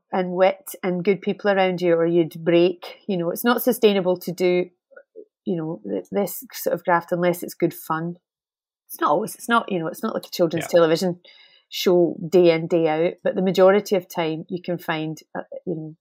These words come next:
Speaker 1: a giggle somewhere and good crack, and that's the bit that makes it all worthwhile.
Speaker 2: Yeah, I, I saw, I've, I've had a lady on the, the show called Kelly Rickson. She's the current, uh, chair of the Institute of Hospitality, uh, an absolute force of nature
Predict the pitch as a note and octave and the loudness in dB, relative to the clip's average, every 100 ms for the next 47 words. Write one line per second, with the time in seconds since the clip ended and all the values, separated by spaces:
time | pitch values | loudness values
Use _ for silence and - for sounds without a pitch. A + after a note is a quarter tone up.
0 | _ F3 E3+ F3 F#3 F3 - F3 E3+ D#3+ | _ -4 2 2 2 -4 -8 -10 -10 -12
1 | D#3+ F3+ E3+ - D#3+ E3 - _ F3 E3+ | -6 -6 -6 -6 -2 -2 -6 _ -10 -2
2 | F3+ - - E3+ D3+ E3+ D3 D3 D#3+ - | -2 -2 -6 -8 -2 -2 -2 -8 -8 -10
3 | - E3+ D#3+ D#3 - D3+ D#3 E3+ _ _ | -8 -8 -8 -10 -10 -10 -8 -12 _ _
4 | _ _ C3 C3 C3+ C3+ - D3+ D3+ D3+ | _ _ -6 -2 0 0 0 -2 -2 -4
5 | C3+ F3 D#3+ D3 - C3+ C3+ C3 C3+ - | -2 0 2 0 -2 -4 -6 -6 -6 -8
6 | - - C3 D#3 C#3+ C3+ C3 B2+ B2 C3 | -14 -6 -2 -2 0 0 -2 -4 -6 -8
7 | - C3+ - B2 A2+ C3+ B2+ B2 - - | -8 -8 -6 -10 -4 -4 -4 -4 -6 -8
8 | E3 C#3+ B2+ - - B2 - C#3 B2+ A#2 | -10 -10 -12 -14 -12 -12 -8 -4 -4 -4
9 | - C3 A2+ - B2+ A#2+ A#2 A2+ A#2+ A2 | -10 -10 -8 -8 -8 -6 -8 -8 -10 -12
10 | - C3 B2+ B2 - _ C3+ C3+ C3 C#3 | -14 -14 -12 -14 -16 _ 0 0 0 -6
11 | - _ _ _ _ _ _ C#3 B2 B2 | -8 _ _ _ _ _ _ -6 -4 -4
12 | C3 C#3 C#3+ C3 B2 - C#3 B2 A2+ B2 | -2 -2 -2 -8 -10 -8 -8 -8 -12 -10
13 | B2+ - C3 B2 | -10 -6 -8 -8